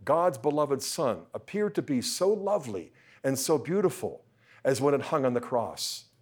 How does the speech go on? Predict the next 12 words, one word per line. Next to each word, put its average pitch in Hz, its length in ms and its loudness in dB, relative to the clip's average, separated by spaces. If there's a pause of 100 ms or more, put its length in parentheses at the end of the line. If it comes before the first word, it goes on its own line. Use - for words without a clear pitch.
(760)
When 151 180 6
the 147 100 2
Son 151 640 0 (100)
gave 165 460 4 (120)
from 151 180 -2
his 143 180 0 (120)
human 226 360 2
heart 165 400 -2 (480)
full 247 460 6
consent 175 760 -2 (480)
to 175 160 2
love 151 600 4